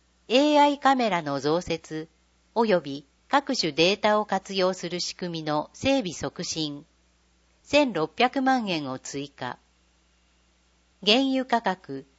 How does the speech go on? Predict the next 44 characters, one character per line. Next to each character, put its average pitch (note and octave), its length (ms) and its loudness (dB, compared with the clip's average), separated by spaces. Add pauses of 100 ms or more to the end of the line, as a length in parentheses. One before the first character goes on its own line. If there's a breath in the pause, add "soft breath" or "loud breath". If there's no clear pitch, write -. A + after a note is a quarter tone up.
(240)
物 F#3 260 -2
価 C#4 140 4
高 C#4+ 240 4
騰 C4 240 4
の B3 80 0
影 A#3 280 0
響 G#3+ 300 2
を G#3 60 2
受 G3+ 240 -2
け - 60 -12
て D#3+ 80 -2
い D3 140 -2
る C3+ 200 -6
市 - 220 -4
民 D3+ 280 -6
や B2+ 240 -6 (220)
事 E3+ 200 -4
業 C#4+ 200 4
者 A3 180 0
へ E3+ 140 -2
の C3 160 -8
支 - 260 -6
援。 D3 300 -2 (920)
四 C4 260 2
億 F#3 300 -2
五 C#3+ 120 -4
百 A#3+ 300 0
万 C4 300 2
円 C#3 240 -6
を A#2+ 80 -8
追 C3 320 -12
加。 - 320 -10 (1400)
新 C#4 320 -2
型 C#4 260 4
コ B3+ 140 0
ロ C#4 100 6
ナ C#4+ 120 6
ワ C#4 160 6
ク C#4 100 -2
チ C4+ 160 -2
ン C4 100 0
接 B3 220 2
種 - 220 -8
の D3 260 0